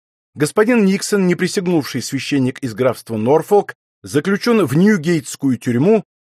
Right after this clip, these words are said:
по решению государственных секретарей и обвинен на основании собственного его заявления, что является автором скандального пасквиля, распространявшегося в Королевской бирже. В одной из общественных газет находим следующий отчет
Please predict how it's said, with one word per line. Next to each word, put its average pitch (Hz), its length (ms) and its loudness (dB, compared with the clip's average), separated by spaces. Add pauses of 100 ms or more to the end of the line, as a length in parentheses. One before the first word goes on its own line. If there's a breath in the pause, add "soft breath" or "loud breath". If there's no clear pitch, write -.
(100)
по 151 80 2
решению 208 460 2
государственных 160 720 0
секретарей 127 680 -2 (260)
и 131 80 0
обвинен 143 520 2
на 160 120 4
основании 156 460 2
собственного 165 600 -2
его 127 260 0
заявления, 143 720 2 (200 soft breath)
что - 160 0
является 175 540 2
автором 156 420 2
скандального 120 600 0
пасквиля, 190 600 2 (220 soft breath)
распространявшегося 147 1080 -2
в - 60 -12
Королевской 113 580 0
бирже. 82 500 -16 (240)
В 110 80 0
одной 214 280 2
из 165 200 -6
общественных 180 580 -2
газет 143 360 0
находим 185 340 -2
следующий 110 600 -2
отчет 160 500 -4